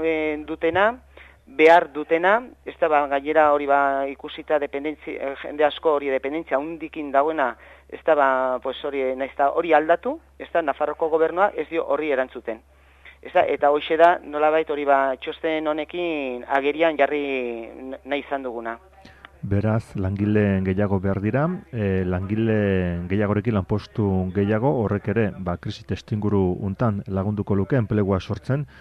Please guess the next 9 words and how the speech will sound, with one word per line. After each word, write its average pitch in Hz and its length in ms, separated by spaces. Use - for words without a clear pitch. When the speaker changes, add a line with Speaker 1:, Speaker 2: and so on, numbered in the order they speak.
Speaker 2:
baina 110 240
gainera 113 400
ere, 131 200
hogeita 123 340
hamabost 120 420
orduko 117 460
lanastea 107 720
proposatzen 104 600
duzue, 135 240